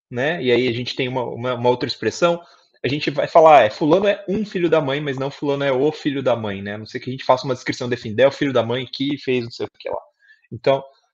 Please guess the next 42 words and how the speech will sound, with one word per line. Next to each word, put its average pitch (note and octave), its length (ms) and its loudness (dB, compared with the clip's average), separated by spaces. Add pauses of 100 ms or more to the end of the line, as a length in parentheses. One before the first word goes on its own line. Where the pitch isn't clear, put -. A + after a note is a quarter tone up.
daí C#3+ 120 6
por D#3+ 220 0
conta G3+ 340 0
disso, E3+ 380 -4
eu G3+ 160 4
comecei F#3+ 480 -2
a F3+ 80 4
olhar D#3+ 380 2
e G3 40 -4
pensar F#3+ 460 -4
em F3 80 -6
outras D#3 300 -4
expressões, E3+ 560 -6
e F3 60 2
essas G3 260 -2 (240)
com G3 120 -6
diminutivo F3+ 480 -2
acabaram F#3 440 0
entrando. D3+ 520 -6
E C#3 140 -4
aí, D3 320 -2 (500)
é, B2 220 -4
conversando D3+ 480 -4
com D#3 160 -8
o C#3 40 -4
Rafa, C#3+ 340 -2
a - 20 -6
gente D3+ 220 -8 (240)
tentou D3+ 320 -6
olhar D#3 320 -2
e - 20 -4
a - 20 -4
gente G3+ 220 -4
viu F#3 160 -4
que A#3 140 -6
tinha - 180 -8
uma B3+ 160 -6
coisa C#3+ 240 -2
de, A#2 180 -6 (540)
parece F3 260 -4
que - 100 -20
quando G3+ 300 -4